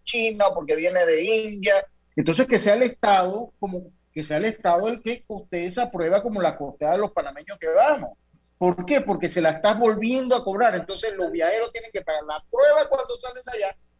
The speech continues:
y tienen que pagar la prueba cuando ingresan a Panamá y terminan pagando dos pruebas. Entonces esa segunda prueba que se le hace en Tocumen, que la haga el minsa y que sea el país en pro del turismo que absorba,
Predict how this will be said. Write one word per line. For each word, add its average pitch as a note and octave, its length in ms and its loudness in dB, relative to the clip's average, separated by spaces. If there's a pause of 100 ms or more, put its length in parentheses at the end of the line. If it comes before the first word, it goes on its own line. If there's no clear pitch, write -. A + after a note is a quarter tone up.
(140)
y G3+ 100 -8
tienen G3+ 240 -2
que G#3 100 0
pagar F3+ 380 2
la F#3 320 -2
prueba A3 420 4
cuando D#4 240 -8
ingresan B3+ 420 -8
a F#3 40 -6
Panamá G3 380 -2
y G3+ 80 -14
terminan F3 420 -10
pagando E3 460 -6 (100)
dos G3 220 -6 (120)
pruebas. A3 540 -2 (240)
Entonces E3 380 -4
esa C#4 280 4
segunda A#3 400 0
prueba A#3 240 2
que F#3 100 -6
se F3 120 -4
le F3 80 2
hace G3+ 200 2
en - 60 -8
Tocumen, G3+ 400 -10 (300)
que F3+ 100 0
la E3+ 120 4
haga B3 160 2
el C4 80 -2
minsa C#4+ 540 -4 (380)
y F#3+ 140 -10
que F3+ 100 -4
sea G3+ 140 4
el B3 160 -2
país G3 720 0
en E3 320 -4
pro F#3+ 260 2
del G#3 180 0
turismo G3 480 -6
que E3+ 100 -4
absorba, D#3 840 -2